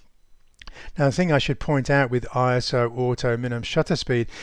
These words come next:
it is a recommended minimum. So if the camera can achieve a faster shutter speed, it will. And if the camera can't achieve an appropriate exposure, it will go below that one two-thousandth of a second that you may have set.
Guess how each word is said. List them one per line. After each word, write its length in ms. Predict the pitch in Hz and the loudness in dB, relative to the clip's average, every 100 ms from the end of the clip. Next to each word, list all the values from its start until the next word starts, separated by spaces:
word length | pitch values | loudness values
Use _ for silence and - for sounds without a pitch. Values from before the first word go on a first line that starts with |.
| - - | -14 -4
it 120 | 135 | 2
is 180 | 202 185 | 4 6
a 100 | 156 | 4
recommended 1000 | 127 123 151 - 135 135 135 127 127 120 | 4 4 4 4 0 2 0 -2 -4 -4
minimum. 640 | 120 135 147 131 110 98 - - - | -4 0 0 0 -2 -6 -16 -18 -10
So 300 | - 123 123 | 0 2 4
if 160 | 160 | 2
the 100 | - | 2
camera 380 | - 147 139 131 | 0 0 2 0
can 240 | - 131 117 | -2 -2 -2
achieve 340 | - 139 113 | -4 -4 -2
a 80 | 104 | -4
faster 440 | - 143 165 - | -2 -2 0 -2
shutter 300 | 113 120 - | -4 -4 -4
speed, 360 | 113 - 113 107 | -6 -4 -4 -2
it 120 | 107 | -6
will. 440 | 113 175 147 135 - - - - | 2 4 6 4 -2 -16 -14 -4
And 160 | 147 180 | 0 0
if 80 | |
the 100 | - | 0
camera 380 | - 185 185 156 | 0 2 2 0
can't 320 | - 147 139 | 0 0 2
achieve 420 | 131 - 151 139 123 | 0 -4 -2 0 0
an 100 | 120 | -2
appropriate 680 | - - 143 139 123 107 | -4 -2 0 0 -2 -4
exposure, 640 | 131 - - 156 147 131 117 - - | -6 -4 4 4 6 4 2 -2 -10
it 140 | - 131 139 | -8 -8 -8
will 480 | 123 139 156 156 | -4 0 0 -2
go 340 | 135 139 127 131 | 0 2 2 0
below 560 | 123 120 117 117 117 | -2 -2 0 0 -2
that 260 | 113 113 110 | -2 -4 -4
one 440 | 107 107 110 113 120 | -8 -6 -6 -10 -8
two-thousandth 720 | - 117 120 113 110 107 - | -8 -4 -2 -2 -2 -4 -8
of 80 | 101 | -8
a 40 | |
second 360 | - 127 - 110 | -4 -2 -4 -8
that 140 | 113 | -10
you 120 | 120 | -8
may 220 | 113 113 | -6 -4
have 140 | 110 104 | -4 -4
set. 320 | - 127 | 2 0